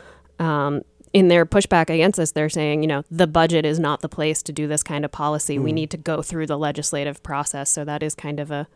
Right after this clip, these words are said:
Speaker 1: a theme so far.
Speaker 2: I want to put you on the spot before we get off the budget, uh, just for a second, Matt, and that is you spend a certain amount of, uh,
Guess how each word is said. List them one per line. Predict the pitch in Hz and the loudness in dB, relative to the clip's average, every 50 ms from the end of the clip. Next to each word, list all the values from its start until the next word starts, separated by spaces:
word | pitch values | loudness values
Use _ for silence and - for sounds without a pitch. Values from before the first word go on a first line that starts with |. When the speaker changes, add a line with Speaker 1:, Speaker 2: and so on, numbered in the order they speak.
| _ _ | _ _
Speaker 1:
a | 175 170 | -4 -4
theme | - - - - 175 170 165 156 151 151 156 | -4 -6 -2 0 2 2 4 2 0 0 0
so | - - - 156 147 | 0 0 2 0 -2
far. | 143 - 143 143 139 139 143 143 - - _ _ _ _ _ _ _ _ _ _ - - - - - | -2 -2 -4 -2 0 -2 -2 -4 -6 -12 _ _ _ _ _ _ _ _ _ _ -20 -20 -20 -6 -2
Speaker 2:
I | 151 | 0
want | 170 196 220 | 2 2 2
to | - | 2
put | - 175 185 - | 0 0 -2 -2
you | 151 156 156 | 0 2 2
on | 151 147 | 2 2
the | 139 139 | 0 -2
spot | - - - - 131 131 131 123 - - | -4 -6 -2 2 4 6 6 4 2 -2
before | 123 107 - 123 113 | -8 -6 -4 -2 -2
we | 113 113 | -2 0
get | 120 120 | 0 0
off | 117 117 110 - | 0 0 -2 -4
the | 113 | -6
budget, | 98 113 110 98 110 110 - - _ - | -4 -4 -2 -2 -4 -6 -6 -8 _ -4
uh, | 113 107 95 | -4 -4 -2
just | 90 113 110 - | -4 -6 -6 -4
for | - 110 | -4 -6
a | |
second, | - - 101 98 - - - | -4 -4 -4 -4 -6 -6 -4
Matt, | 101 95 92 87 - - | -4 -2 -2 -4 -4 -6
and | 92 95 98 | -4 -2 -2
that | 104 104 101 101 | 0 0 0 0
is | 104 98 98 95 95 - | 0 -2 -2 -4 -8 -6
you | - 143 147 | -4 -4 -4
spend | - - 139 135 117 | -2 -2 -2 -2 -2
a | 107 | -2
certain | - - 120 110 98 | -4 -2 -2 -2 0
amount | 101 101 98 92 92 | -2 -2 0 -2 -2
of, | 90 87 _ _ _ _ _ | -4 -6 _ _ _ _ _
uh, | - 95 92 87 85 85 85 82 | -4 -4 -2 -2 -2 -2 -4 -6